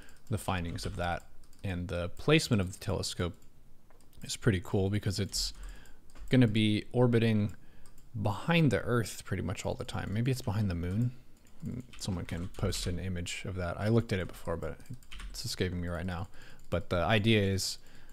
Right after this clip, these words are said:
the sun is shooting a bunch of photons and stuff, and if you're trying to look at things that are pretty dim and pretty far away, you don't wanna have a, a big light blocking the vision. So it's got a,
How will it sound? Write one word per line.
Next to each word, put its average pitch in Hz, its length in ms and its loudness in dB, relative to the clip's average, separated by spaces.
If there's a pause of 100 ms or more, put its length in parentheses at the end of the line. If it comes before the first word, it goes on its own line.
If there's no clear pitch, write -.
(160)
the 104 240 2
sun 127 320 8
is 98 360 2
shooting 107 340 2
a 98 40 2
bunch 92 200 0
of - 60 -12
photons 92 480 0
and 92 100 -2
stuff, - 380 -2
and 82 200 -4
if - 180 -2
you're 107 100 4
trying 120 260 6
to 101 60 6
look 101 220 2
at - 120 -4
things 92 280 -2
that 92 120 0
are 85 200 -2 (880)
pretty 120 220 4
dim 95 400 2
and 90 160 -2
pretty 92 200 0
far 87 260 0
away, 87 420 0 (200)
you 98 100 0
don't 90 120 0
wanna 87 140 -2
have 85 280 -4
a, 69 220 -4 (500)
a 101 60 2
big 87 260 0
light 85 240 0 (360)
blocking 90 420 0
the 82 80 -2
vision. 80 420 -4 (2500)
So - 180 -2
it's - 140 -4
got 95 140 0
a, 92 160 0